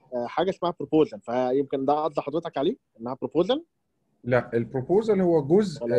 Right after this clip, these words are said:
Speaker 1: دي؟
Speaker 2: آه، من، من، من، من التلت الأول، أو جزء من التلاتة الأولانيين والنص الأولاني. الطريقة اللي كنا بنعمل بيها الستة دول اسمها ديدكتيف.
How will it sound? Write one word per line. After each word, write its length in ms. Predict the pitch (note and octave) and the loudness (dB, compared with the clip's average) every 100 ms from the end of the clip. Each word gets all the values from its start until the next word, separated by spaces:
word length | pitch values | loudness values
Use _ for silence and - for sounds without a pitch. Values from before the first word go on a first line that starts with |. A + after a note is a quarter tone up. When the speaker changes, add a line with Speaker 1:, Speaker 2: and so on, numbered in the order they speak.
| A#2+ | 2
Speaker 1:
دي؟ 40 | |
Speaker 2:
آه، 40 | |
من، 300 | A#2 A#2+ B2+ A#2+ | 2 0 0 0
من، 240 | A#2+ A#2+ - | 0 0 0
من، 440 | A#2 A#2+ A#2+ A#2 | 0 2 0 0
من 140 | A#2 A#2 | 0 0
التلت 640 | A2+ A2 - E3 E3 - | -2 -6 -4 -2 0 0
الأول، 460 | C3 B2+ A2 F2 - - - | 0 2 2 -2 -8 -20 -6
أو 160 | G#2 G2+ | -6 0
جزء 280 | D#3 D3 B2 | -2 0 0
من 140 | A#2 | 0
التلاتة 400 | A2+ A#2+ C3 C3+ | 0 0 0 0
الأولانيين 480 | A#2 A2+ G#2+ A#2+ C#3 | -2 0 0 0 0
والنص 320 | A#2 A#2+ A#2 | 0 -2 -4
الأولاني. 420 | G2+ G2 F#2+ F2+ - _ _ _ A#2 | -6 -4 -4 -6 -10 _ _ _ -6
الطريقة 600 | A2+ G#2+ - C3+ F#3 D#3 | -4 -4 0 2 2 2
اللي 120 | B2 | 0
كنا 220 | D#3 E3 | 0 -2
بنعمل 360 | A#2+ D#3 D3+ A#2+ | 0 0 0 -2
بيها 180 | C#3+ | -2
الستة 380 | B2 - D#3 C3 | -4 -6 -6 -4
دول 200 | A#2+ D#3 | -4 -4
اسمها 300 | - C#3 D3 | -4 -2 -2
ديدكتيف. 520 | B2 A2 A2+ - F2+ | 0 0 0 -2 -10